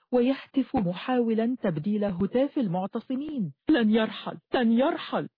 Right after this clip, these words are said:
ومال نحو ماني يناولها الطفل في رفق لا يتناسب وقسوة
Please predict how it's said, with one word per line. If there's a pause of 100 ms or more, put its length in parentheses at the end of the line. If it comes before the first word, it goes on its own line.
(140)
ومال
نحو
ماني (260)
يناولها
الطفل
في
رفق (240)
لا
يتناسب
وقسوة